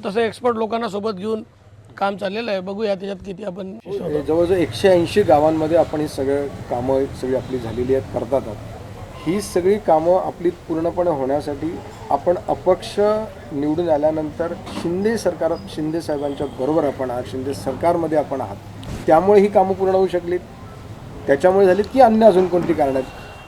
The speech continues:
Speaker 1: नाही, नाही, आपण, अ, आपण जाणता आहे की शेवटी सरकार लागतं. तुम्हाला विकास कामं करायची असेल, मतदारसंघात कामं करून घ्यायची असेल तर सरकार लागतं. आणि योगायोगाने पहिल्या हिच्या, हिच्यामध्ये मी, मला राष्ट्रवादीने, अ, समर्थन दिलं, मी निवडून आलो. त्याच्यानंतर ते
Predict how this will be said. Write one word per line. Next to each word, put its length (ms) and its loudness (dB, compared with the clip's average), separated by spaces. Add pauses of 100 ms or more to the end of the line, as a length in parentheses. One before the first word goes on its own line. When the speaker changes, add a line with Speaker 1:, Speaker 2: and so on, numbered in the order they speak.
Speaker 1:
नाही, 200 8
नाही, 160 -8
आपण, 400 -2
अ, 400 0 (460)
आपण 220 -4
जाणता 300 2
आहे 200 -4
की 400 -10 (400)
शेवटी 300 -4
सरकार 500 2
लागतं. 340 0
तुम्हाला 240 -2
विकास 280 -2
कामं 200 -2
करायची 300 0
असेल, 120 0
मतदारसंघात 640 -2
कामं 200 -6
करून 180 -6
घ्यायची 220 -4
असेल 260 -8
तर 40 -10
सरकार 380 -4
लागतं. 300 -12 (800)
आणि 160 0
योगायोगाने 560 6
पहिल्या 340 4
हिच्या, 300 2
हिच्यामध्ये 600 0
मी, 280 -4 (400)
मला 260 2
राष्ट्रवादीने, 720 0 (440)
अ, 160 -4
समर्थन 460 -2
दिलं, 220 -2
मी 140 -2
निवडून 280 -2
आलो. 180 0
त्याच्यानंतर 400 -4
ते 240 -2